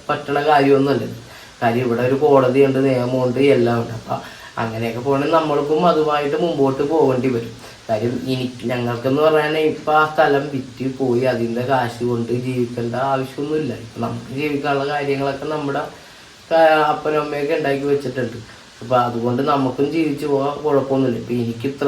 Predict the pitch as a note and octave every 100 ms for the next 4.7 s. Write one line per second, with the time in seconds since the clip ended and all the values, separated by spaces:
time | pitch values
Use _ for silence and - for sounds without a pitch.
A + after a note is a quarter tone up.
0 | C3 D3 C#3+ C3+ C3 C#3 D3+ D#3+ D3+ C#3+
1 | D3 C#3 C3 D3 C#3+ C3 - C#3+ - C#3
2 | C#3 C#3 C3+ B2+ B2+ C#3 C#3 C#3+ D3+ A#2+
3 | A#2 C#3 E3 - D#3 D#3 C#3 B2 A2 C3
4 | C#3 C#3+ D3 C3+ C3+ C3+